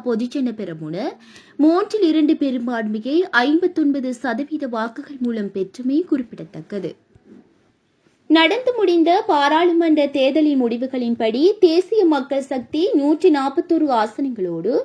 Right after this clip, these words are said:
தேசிய பட்டியல் மூலம் பதினெட்டு ஆசனங்களோடு, மொத்தமாக நூற்றி ஐம்பத்தொன்பது ஆசனங்களை பெற்று தனது பெரும்பான்மையை பெற்றுள்ளது. மேலும் ஐக்கிய மக்கள் சக்தி முப்பத்தைந்து ஆசனங்களோடு,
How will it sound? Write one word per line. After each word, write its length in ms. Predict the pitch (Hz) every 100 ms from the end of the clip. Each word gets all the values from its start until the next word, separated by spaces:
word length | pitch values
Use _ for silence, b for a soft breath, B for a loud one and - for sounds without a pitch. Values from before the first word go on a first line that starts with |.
| - b b b b
தேசிய 480 | 359 403 427 508 494
பட்டியல் 380 | 349 320 320 311
மூலம் 360 | 285 285 311 427
பதினெட்டு 540 | 320 262 339 349 330
ஆசனங்களோடு, 840 | 269 240 247 285 240 208 185 208 339 480
மொத்தமாக 760 | 262 254 285 277 269 269 349 466
நூற்றி 400 | 294 349 370 392
ஐம்பத்தொன்பது 720 | 285 339 349 339 311 262 254
ஆசனங்களை 680 | 214 254 302 277 240 202 202
பெற்று 440 | 226 220 320 415 440
தனது 320 | 294 240 247
பெரும்பான்மையை 800 | 285 277 370 370 285 220 220 240
பெற்றுள்ளது. 560 | 247 - 170 180 208 175 - _ b b b b b b
மேலும் 500 | 254 254 254 302 440
ஐக்கிய 440 | - 262 302 381
மக்கள் 340 | 330 302 285 254
சக்தி 440 | 196 170 - 277 523 - b b
முப்பத்தைந்து 680 | 311 330 453 466 453 392 349
ஆசனங்களோடு, 880 | 294 302 339 302 269 254 240 254